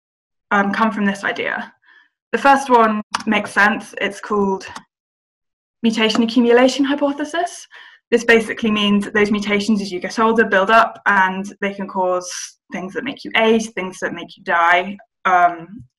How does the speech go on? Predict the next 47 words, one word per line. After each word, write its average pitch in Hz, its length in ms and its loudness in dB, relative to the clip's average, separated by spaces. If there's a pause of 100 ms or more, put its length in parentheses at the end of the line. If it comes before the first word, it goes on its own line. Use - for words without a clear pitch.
(420)
and 175 240 0
they, 180 200 -6
they 180 100 -2
basically 180 400 -4
just 185 220 -10
stay 196 220 2
in 190 80 -2
the 185 80 -4
lineage 196 360 0
because 185 260 -12
you're 180 80 -10
still 170 180 -8
passing 175 440 -4
them 156 120 -12
down. 160 420 -8 (1200)
The 233 80 -8
second 269 320 2
theory 302 320 2
is 359 100 -2
called 233 220 0
antagonistic 208 680 -2
pleiotropy. 226 720 -2
It's - 380 -6 (240)
very 240 240 6
similar 240 320 2
to 226 140 -2
this, 269 340 0 (540)
except - 320 2
the 240 80 0
same 254 320 6
genes 247 320 6
that 202 200 -2
do 220 180 -2
something 196 560 -2
that's - 160 -8
harmful 208 420 2
when 208 100 0
you're 202 140 2
older, 190 460 2 (560)
they're 214 120 6
actually 247 360 4
selected 214 440 0
for, 208 400 4
because 202 300 -6
when 202 180 2
you're 196 120 2
younger, 240 420 4